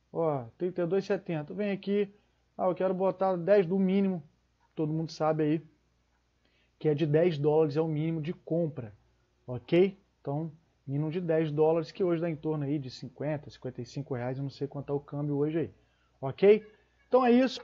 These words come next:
lembrando, Shiba, lembrando, mais uma vez, sempre com gestão,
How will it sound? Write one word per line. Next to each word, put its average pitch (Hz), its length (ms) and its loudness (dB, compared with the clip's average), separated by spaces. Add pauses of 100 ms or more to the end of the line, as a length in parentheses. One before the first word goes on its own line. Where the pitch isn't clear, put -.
lembrando, 214 400 4
Shiba, 240 480 4 (140)
lembrando, 214 500 4
mais 202 300 4
uma 196 200 2
vez, 190 360 6
sempre 208 400 2
com 196 200 -2
gestão, 180 560 0